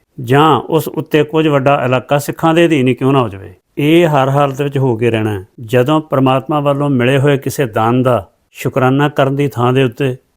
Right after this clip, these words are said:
ਉਸ ਦੀ ਖਲਕਤ ਨੂੰ ਮਾਰ ਮਟਾਉਣ ਦੇ ਰਾਹ ਮੱਲ ਲਏ ਹੋਣ, ਉਸ ਤੇ ਬੰਦਿਆਂ ਦਾ ਨਰਾਦਰ ਸ਼ੁਰੂ ਹੋ ਜਾਵੇ, ਉਹ ਪਰਮਾਤਮਾ ਫਿਰ ਦਿੱਤੀ ਹੋਈ ਚੀਜ਼ ਵਾਪਸ ਲੈ ਲੈਂਦਾ ਹੈ। ਗੁਰਬਾਣੀ ਦੇ ਵਿੱਚ ਸਿਧਾਂਤ ਦਰਜ ਨੇ,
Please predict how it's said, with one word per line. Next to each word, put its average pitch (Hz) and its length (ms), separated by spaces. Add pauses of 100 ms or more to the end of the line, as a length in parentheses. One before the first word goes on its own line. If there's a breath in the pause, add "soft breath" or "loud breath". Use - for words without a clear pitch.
(140)
ਉਸ 147 180
ਦੀ 170 240
ਖਲਕਤ 139 440
ਨੂੰ 147 120
ਮਾਰ 127 260
ਮਟਾਉਣ 131 320
ਦੇ 131 140
ਰਾਹ 131 180
ਮੱਲ 127 260
ਲਏ 127 120
ਹੋਣ, 127 300 (220)
ਉਸ 151 140
ਤੇ 160 200
ਬੰਦਿਆਂ 135 360
ਦਾ 135 100
ਨਰਾਦਰ 127 380
ਸ਼ੁਰੂ 147 200
ਹੋ 147 80
ਜਾਵੇ, 113 280 (200)
ਉਹ 180 140
ਪਰਮਾਤਮਾ 143 500
ਫਿਰ 135 140
ਦਿੱਤੀ 131 340
ਹੋਈ 135 100
ਚੀਜ਼ 131 200
ਵਾਪਸ 123 300
ਲੈ 113 160
ਲੈਂਦਾ 101 240
ਹੈ। 90 60 (220)
ਗੁਰਬਾਣੀ 127 360
ਦੇ 170 80
ਵਿੱਚ 160 200
ਸਿਧਾਂਤ 127 400
ਦਰਜ 120 280
ਨੇ, 120 280